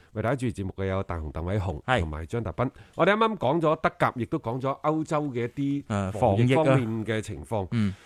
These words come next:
Speaker 1: 嗯，實際上呢，而家可能真係要捉大，即係保大放小。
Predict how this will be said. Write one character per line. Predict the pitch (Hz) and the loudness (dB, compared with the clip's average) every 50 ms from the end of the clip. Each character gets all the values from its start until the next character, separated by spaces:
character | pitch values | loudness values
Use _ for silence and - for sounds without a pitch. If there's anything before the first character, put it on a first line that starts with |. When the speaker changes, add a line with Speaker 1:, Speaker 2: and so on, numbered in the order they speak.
| - - - | -20 -10 -6
Speaker 1:
嗯， | 131 131 131 131 131 127 123 123 123 _ _ _ _ | -4 -2 0 0 -2 -2 -4 -6 -8 _ _ _ _
實 | - 185 185 | 4 4 6
際 | - 214 208 | 6 6 4
上 | - 180 156 165 | 6 4 4 4
呢， | 214 | 4
而 | 226 175 123 107 107 | 2 0 -2 -2 2
家 | - 185 180 | 2 4 4
可 | 156 185 | 4 4
能 | 175 127 101 95 | 2 2 0 -2
真 | - 175 165 | -2 0 0
係 | 139 113 113 117 | 0 0 0 -2
要 | 113 101 _ _ _ _ _ _ _ | -4 -4 _ _ _ _ _ _ _
捉 | - 180 - _ _ | -6 -6 -6 _ _
大， | - 123 98 80 95 87 | -6 -6 -6 -6 -8 -6
即 | - 160 | -2 -2
係 | - | -2
保 | - 95 87 104 135 | -2 -4 -8 -6 -6
大 | 156 - 90 90 92 | -6 -6 -6 -8 -8
放 | - 104 95 98 95 | -8 -6 -6 -6 -8
小。 | - - 85 | -10 -12 -14